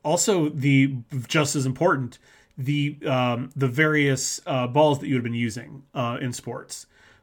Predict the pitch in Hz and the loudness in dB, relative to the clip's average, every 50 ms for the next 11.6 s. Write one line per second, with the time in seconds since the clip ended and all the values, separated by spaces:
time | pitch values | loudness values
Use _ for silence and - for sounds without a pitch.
0 | _ _ _ - 208 135 139 139 135 131 135 - - - - - - - - 190 | _ _ _ -12 -4 2 4 6 6 6 4 2 -2 -8 -16 -18 -10 -4 0 2
1 | 175 175 170 170 160 151 147 143 147 143 180 165 165 156 151 139 - 151 131 131 | 2 2 4 4 6 6 6 6 4 2 2 2 2 2 2 0 0 -2 -2 0
2 | 139 131 123 113 113 123 135 151 - - - 170 156 156 147 151 143 135 - 139 | 0 -2 -2 -2 -6 -8 -10 -12 -12 -8 -4 0 0 2 2 0 0 -2 -2 -4
3 | 135 131 - - - 120 120 - - - - - _ _ - - - - _ _ | -4 -4 -4 -6 -8 -10 -10 -10 -14 -16 -20 -20 _ _ -20 -20 -20 -20 _ _
4 | - 143 135 139 135 135 143 139 139 131 135 123 110 120 147 143 143 139 135 123 | 4 6 6 6 6 6 6 6 6 4 4 2 2 4 4 6 6 6 6 4
5 | 113 110 - - - 131 127 120 110 - 127 139 135 139 - 147 131 120 113 - | 2 -2 -6 -6 -2 0 0 0 2 2 2 2 2 0 -2 -4 -4 -4 -4 -4
6 | 127 117 - - 120 - - - 131 - 127 107 104 101 98 - - - - - | -6 -6 -6 -8 -8 -10 -10 -12 -14 -12 -12 -12 -12 -12 -16 -18 -20 -20 -20 -20
7 | - _ _ - 135 123 123 123 123 - 165 160 151 160 147 147 - 151 143 135 | -20 _ _ -2 0 2 2 2 0 2 2 2 4 2 2 0 0 0 2 2
8 | 131 123 123 - 131 123 123 - - - 139 120 135 - _ _ _ _ - - | 2 2 2 0 -2 -2 -4 -6 -6 -6 -8 -8 -10 -14 _ _ _ _ -18 -12
9 | 196 147 147 139 143 160 - 156 135 123 123 120 113 123 131 123 123 135 117 - | -8 -4 -4 -4 -4 -4 -2 -2 -2 0 -2 -2 -2 0 0 0 -2 -2 -4 -4
10 | 131 120 120 120 123 120 - - 151 139 143 - - - 160 127 165 156 147 160 | -2 -2 -2 -2 -2 -4 -4 -6 -8 -10 -10 -10 -8 -6 0 4 4 4 4 4
11 | 147 131 131 131 - 135 117 123 117 117 - - | 0 0 0 0 0 0 0 0 -2 -4 -6 -14